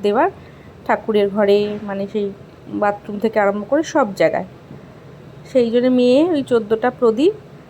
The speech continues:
নিয়ে একটা থালার মধ্যে সাজিয়ে ও বলল, "মা, আমি জেলে দিচ্ছি।" ও খুব ভালোবাসে এই কাজগুলো না, খুব যত্ন সহকারে করে আর খুব ভালোবাসে করতে এই ধরনের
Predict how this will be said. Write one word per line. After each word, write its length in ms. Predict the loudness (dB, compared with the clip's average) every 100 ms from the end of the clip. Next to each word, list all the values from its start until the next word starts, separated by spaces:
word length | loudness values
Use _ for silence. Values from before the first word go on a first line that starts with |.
| -18 -6
নিয়ে 300 | -2 2 2
একটা 200 | 0 -6
থালার 300 | -2 0 0
মধ্যে 280 | -2 -4 -4
সাজিয়ে 540 | 0 0 0 0 2
ও 220 | 4 2 2
বলল, 280 | 0 2
"মা, 200 | 2 2
আমি 220 | 2 2 0 -4 -10 -2
জেলে 240 | 0 2
দিচ্ছি।" 440 | 2 -2 -12 -14 -14 -14 -20 -20 -20 -20 -20 -20 -20 -20 -20 -20 -20 -20 -2
ও 60 | -2
খুব 260 | 0 -2 -2
ভালোবাসে 600 | -2 4 6 6 2 -2
এই 80 | -2
কাজগুলো 500 | 0 -2 0 0 2
না, 120 | 2
খুব 200 | -2 -2
যত্ন 300 | -2 -2 -6
সহকারে 380 | -4 -2 0 0
করে 220 | 0 0
আর 100 | -2
খুব 220 | -2 -6 -2
ভালোবাসে 480 | 0 2 2 0 -4
করতে 340 | -2 -2 -2
এই 100 | -2
ধরনের 320 | 2 0 -2